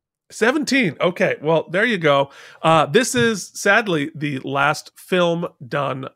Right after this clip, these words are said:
uh, by Donald Pleasance, who died frequ-, er, frequently. He died quickly after this. Um, but it's an interesting, interesting movie.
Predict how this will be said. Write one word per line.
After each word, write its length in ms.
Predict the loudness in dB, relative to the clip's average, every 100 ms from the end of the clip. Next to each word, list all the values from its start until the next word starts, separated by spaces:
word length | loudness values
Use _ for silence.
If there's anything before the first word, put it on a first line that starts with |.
| _ -10
uh, 240 | -8 -6
by 240 | -4 -4
Donald 400 | -4 -6 -6 -8
Pleasance, 600 | -2 -2 -2 -6 -10 -16 -16 -12
who 160 | -8
died 320 | -4 -4 -4
frequ-, 400 | -6 -6 -6 -4
er, 220 | -6 -6 -12 -16
frequently. 460 | -14 -12 -16 -18 _
He 80 | -6
died 340 | -2 -2 -6 _ _ _
quickly 440 | -4 -2 -2 -4 -6
after 380 | -6 -6 -8 -8
this. 400 | -10 -10 -14 -16 -20 -20 -8 0
Um, 440 | 2 2 -2 -10 _ _ -20 -6
but 120 | 0 0
it's 120 | 0
an 60 |
interesting, 680 | -2 -2 -2 0 0 0 -6 -4
interesting 540 | -4 -4 -6 -4 -6 -10 _ _ -6
movie. 680 | -2 0 0 -2 -4 -8